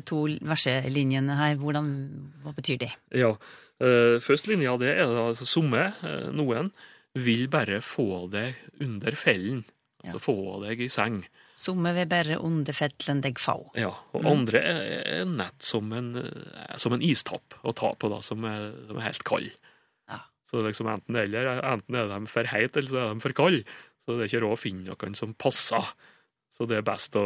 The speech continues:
Speaker 2: best å bare lette det være. Er, er rådet her, da.
Speaker 1: Hvor kommer ordet åbit fra, spør Jan Myhre. Han husker at i gamle dager kunne man si for eksempel at det var ei åbit tugge når det var lite å spise, eller man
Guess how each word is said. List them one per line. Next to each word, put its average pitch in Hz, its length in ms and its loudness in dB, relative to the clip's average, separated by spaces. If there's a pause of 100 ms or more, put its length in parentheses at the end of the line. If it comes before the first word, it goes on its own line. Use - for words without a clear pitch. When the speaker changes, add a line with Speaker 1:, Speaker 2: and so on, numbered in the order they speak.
(280)
Speaker 2:
best - 220 -2
å 101 40 -2
bare 101 160 -2
lette 98 240 -4
det 104 60 2
være. 104 240 0 (1080)
Er, 113 140 10 (160)
er 120 60 2
rådet 101 280 2
her, 104 120 -2
da. 101 100 -10 (800)
Speaker 1:
Hvor 220 420 4 (260)
kommer 226 400 4
ordet 196 220 4 (100)
åbit 180 600 2 (100)
fra, - 240 4 (240)
spør 185 480 0
Jan 180 460 4
Myhre. 208 260 6 (160)
Han 190 240 2
husker 165 320 0
at - 80 -6
i 175 80 0
gamle 151 280 2
dager 143 440 0
kunne 156 320 -4
man 151 160 -2
si 139 200 -4
for - 120 -8
eksempel 147 320 -8
at 135 100 -4
det 143 100 -4
var 131 260 0
ei 151 160 0 (100)
åbit 160 640 0 (260)
tugge 220 380 4 (260)
når 170 160 -2
det 165 80 -2
var 160 120 2
lite 170 480 -2
å - 40 0
spise, 190 400 0
eller 170 160 0
man 160 180 -2